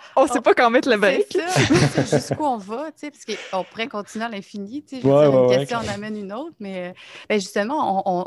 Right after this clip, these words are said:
Speaker 2: on se demande souvent, est-ce qu'il y a quelque chose que t'aurais aimé aborder que, que peut-être qu'on n'a pas, euh, souligné, ou est-ce que tu sens qu'on, on a bien fait le tour ?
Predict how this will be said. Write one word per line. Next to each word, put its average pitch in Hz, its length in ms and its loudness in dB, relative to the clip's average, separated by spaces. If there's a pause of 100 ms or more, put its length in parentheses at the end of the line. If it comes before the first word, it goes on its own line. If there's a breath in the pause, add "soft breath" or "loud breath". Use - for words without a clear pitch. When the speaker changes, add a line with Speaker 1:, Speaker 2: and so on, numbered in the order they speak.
Speaker 2:
on 185 40 -6
se 196 100 -10
demande 208 220 -6
souvent, 226 200 -8
est-ce - 140 -10
qu'il 208 80 -8
y 196 60 -8
a - 20 -12
quelque 185 180 -10
chose 240 160 -12
que 214 80 -10
t'aurais 180 260 -8
aimé 202 160 -8
aborder 202 500 -8
que, 175 400 -6
que 170 60 -20 (100)
peut-être 202 160 -10
qu'on 175 140 -8
n'a 170 120 -6
pas, 190 400 -6
euh, 170 140 -8 (260 soft breath)
souligné, 185 800 -8
ou 208 160 -12
est-ce 175 160 -14
que - 80 -16
tu - 100 -18
sens - 300 -12
qu'on, 170 380 -8 (340 soft breath)
on 175 120 -10
a 170 60 -8
bien 175 260 -12
fait - 280 -18
le 175 120 -12
tour ? 240 480 -20